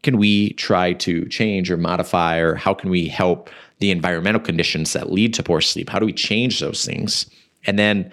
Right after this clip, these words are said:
we should always be advocating for people to get sleep and to be trying to prioritize their sleep.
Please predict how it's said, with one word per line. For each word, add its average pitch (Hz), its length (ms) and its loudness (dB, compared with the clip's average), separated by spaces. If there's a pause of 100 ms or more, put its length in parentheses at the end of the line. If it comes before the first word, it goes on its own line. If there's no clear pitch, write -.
(280)
we 117 100 2
should 117 180 4
always 131 440 0
be 85 280 -2
advocating 82 640 -2
for - 140 -6
people 85 300 -4
to 85 240 -2
get - 280 0
sleep - 380 -6
and 90 320 -4
to 95 240 2
be 90 180 0
trying 92 360 -2
to - 100 -10
prioritize 101 1000 -2 (180)
their - 120 -2
sleep. - 420 -6